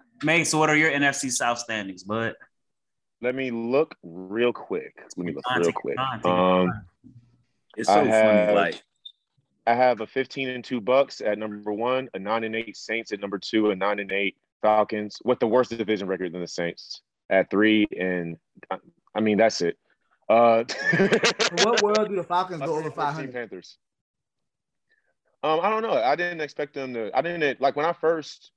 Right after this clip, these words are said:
Speaker 2: made mine, I had them at, like, eight and nine. Um, I don't know. Uh, y'all schedule isn't the hardest. I will say that. I, I don't like the Falcons. I don't think they're good.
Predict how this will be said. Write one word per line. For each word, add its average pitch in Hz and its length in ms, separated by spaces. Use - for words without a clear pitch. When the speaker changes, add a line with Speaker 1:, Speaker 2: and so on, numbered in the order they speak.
Speaker 2:
made 135 280
mine, 120 160
I 123 60
had 127 160
them 117 140
at, 107 120
like, 101 160
eight 104 140
and 87 80
nine. 90 280
Um, 107 500
I 160 80
don't 196 160
know. 123 240
Uh, 139 120
y'all 147 240
schedule 175 320
isn't 135 160
the 107 80
hardest. 101 560
I 98 60
will 113 160
say 104 200
that. 110 220
I, 165 180
I 175 100
don't 202 200
like 147 220
the 110 80
Falcons. 117 320
I 123 60
don't 135 120
think 120 180
they're 98 120
good. 87 380